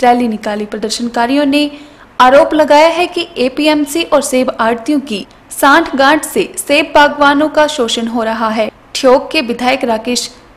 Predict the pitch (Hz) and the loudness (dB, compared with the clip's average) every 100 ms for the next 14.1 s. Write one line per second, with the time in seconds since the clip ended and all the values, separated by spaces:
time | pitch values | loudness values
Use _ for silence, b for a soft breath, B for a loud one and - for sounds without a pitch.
0 | - - 285 285 339 339 330 254 302 302 | -12 0 2 4 4 2 0 0 -2 -2
1 | 311 269 226 - 247 302 - 262 269 233 | -6 -4 -4 2 2 2 0 -2 0 -8
2 | 226 240 240 240 - 185 - B 226 254 | -6 -4 -4 -4 -6 -8 -10 B 0 2
3 | 247 262 294 320 339 339 339 311 302 330 | 4 2 2 2 -2 -4 -2 -2 2 0
4 | 294 247 240 247 262 294 277 285 277 269 | 0 -2 -2 -2 0 2 0 -2 -4 -4
5 | 302 277 226 214 233 233 214 214 220 214 | -4 -4 -4 -4 -6 -4 -4 -4 -8 -10
6 | 208 220 269 - 226 226 233 262 262 277 | -10 -10 -10 -6 -6 -4 -2 0 0 -2
7 | 233 226 247 220 226 233 233 277 262 262 | -4 -4 -4 -6 -6 -6 -2 -4 -2 -6
8 | 254 233 269 269 208 - 254 277 339 359 | -4 0 0 0 -8 0 0 2 0 0
9 | 349 370 370 370 359 247 233 254 311 302 | 0 -2 -2 -4 0 -2 0 2 0 2
10 | 294 226 214 233 233 254 285 285 285 220 | 0 2 0 -2 -2 0 0 0 -2 -8
11 | - 247 208 - 208 262 247 277 254 208 | -2 -2 -2 -6 -2 2 2 2 -2 -4
12 | 214 214 214 202 - - 294 - 359 359 | -6 -6 -6 -6 -10 -4 -2 0 0 0
13 | 311 247 220 208 208 240 269 294 247 196 | -2 -2 2 2 2 0 2 2 0 -2
14 | - | -4